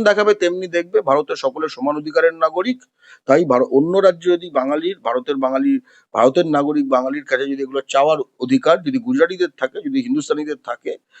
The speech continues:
যদি উড়িয়াদের থাকে, তাহলে পশ্চিমবঙ্গের, আহ, গুজরাটিদের, হিন্দুস্তানিদের, উড়িয়াদের কাছে, সকলের কাছে বাঙালিদের এটা চাওয়ার অধিকার আছে এবং আমরা চাইবো। এবার তখন যদি কারোর মনে হয়, "এ আবার কি হচ্ছে?" তখন আমরা দেখাবো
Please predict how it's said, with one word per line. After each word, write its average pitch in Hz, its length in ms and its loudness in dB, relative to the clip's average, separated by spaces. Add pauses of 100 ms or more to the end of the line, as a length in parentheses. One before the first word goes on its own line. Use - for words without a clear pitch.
(100)
যদি 123 160 0
উড়িয়াদের 175 360 2 (120)
থাকে, 107 220 -6 (280)
তাহলে 208 220 0
পশ্চিমবঙ্গের, 196 760 2 (480)
আহ, 123 140 2 (220)
গুজরাটিদের, 143 480 2
হিন্দুস্তানিদের, 131 600 -6
উড়িয়াদের 123 420 -6
কাছে, 120 280 -2
সকলের 113 400 -8
কাছে 110 200 -8 (600)
বাঙালিদের 123 380 0
এটা 123 160 -2
চাওয়ার 117 180 -2
অধিকার 123 300 -2 (100)
আছে 185 180 -4 (460)
এবং 120 180 -2
আমরা 131 220 4
চাইবো। 190 300 0 (480)
এবার 127 220 4
তখন 135 180 0 (100)
যদি 254 140 6
কারোর 233 320 4
মনে 196 180 6
হয়, 175 140 6 (100)
"এ 208 40 10 (200)
আবার 269 200 4
কি 160 160 -12 (100)
হচ্ছে?" 208 260 2
তখন 143 260 -2
আমরা 156 120 0
দেখাবো 214 360 4